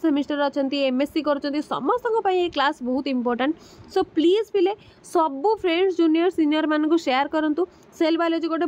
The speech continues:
ବହୁତ ଇମ୍ପୋର୍ଟାଣ୍ଟ କନସେପ୍ଟ, ସମସ୍ତଙ୍କର କ୍ଲାରିଟି ଆସିବା ଦରକାର। And ୟେସ୍, ଯଦି ଲାଇକ୍ କରିନାହାନ୍ତି, ଏବେ ହିଁ ଗୋଟେ ଲାଇକ୍ କରିଦିଅନ୍ତୁ। ଦେଖିବା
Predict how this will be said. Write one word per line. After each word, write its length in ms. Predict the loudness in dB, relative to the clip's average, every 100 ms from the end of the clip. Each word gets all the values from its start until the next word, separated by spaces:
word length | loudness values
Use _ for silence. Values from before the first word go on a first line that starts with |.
| -2
ବହୁତ 200 | 2 2 2
ଇମ୍ପୋର୍ଟାଣ୍ଟ 480 | 0 0 0 2 2 2
କନସେପ୍ଟ, 340 | 0 0 -4 -8 -20 -8 -2
ସମସ୍ତଙ୍କର 560 | 0 0 0 0 -2 -2
କ୍ଲାରିଟି 340 | -2 -4 -4 -2 -2
ଆସିବା 220 | -2 -4 -2
ଦରକାର। 280 | -4 -4 -4 _ _ -2
And 80 | 2 2
ୟେସ୍, 200 | 2 0
ଯଦି 160 | 0 0 0
ଲାଇକ୍ 200 | -2 -2
କରିନାହାନ୍ତି, 380 | 0 2 4 2 2
ଏବେ 120 | 2 2
ହିଁ 60 | 2
ଗୋଟେ 120 | 2 0
ଲାଇକ୍ 220 | -2 -4 -4
କରିଦିଅନ୍ତୁ। 360 | -4 0 0 -2 -6 -20 -16 -4 -2
ଦେଖିବା 220 | 0